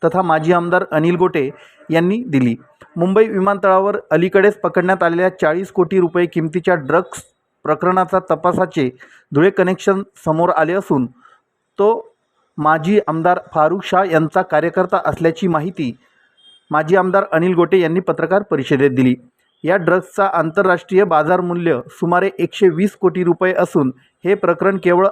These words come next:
आर्थिकच नाही, तर राष्ट्रीय सुरक्षेशी निगडीत असल्याचंही गोटे म्हणाले. या प्रकरणाशी संबंधित व्यक्तीवर धुळे शहरातील माधवपुरा परिसरात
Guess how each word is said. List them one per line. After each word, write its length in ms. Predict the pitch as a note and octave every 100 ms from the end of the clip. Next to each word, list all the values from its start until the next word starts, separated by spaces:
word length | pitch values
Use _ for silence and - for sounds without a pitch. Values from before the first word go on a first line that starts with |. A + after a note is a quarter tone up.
| -
आर्थिकच 540 | D3 C#3+ F3+ G#3 G#3
नाही, 300 | F#3+ E3+ C#3+ A#2 _ _ -
तर 80 | F3
राष्ट्रीय 460 | D#3+ D3+ G#3 G3+
सुरक्षेशी 680 | G3+ F3 E3+ - F#3 E3+ G3+
निगडीत 480 | E3+ D#3 F3+ G3 -
असल्याचंही 520 | D#3 F3+ E3 E3+ G#3
गोटे 300 | E3 D#3+ E3
म्हणाले. 340 | D3 C3 C3 A#2+ _ _ _ -
या 120 | F#3
प्रकरणाशी 600 | G3+ F#3 F#3+ F#3+ F#3+ G#3+
संबंधित 460 | F#3+ E3+ F3 F3+ F#3+
व्यक्तीवर 460 | E3+ E3 F#3 F3+ F#3
धुळे 240 | E3 E3+
शहरातील 480 | F3 E3+ D#3+ D#3+ F3+
माधवपुरा 640 | E3+ D3 D3 F3+ F#3 F3+
परिसरात 580 | F3 E3+ D#3 D#3+ F#3+ C3+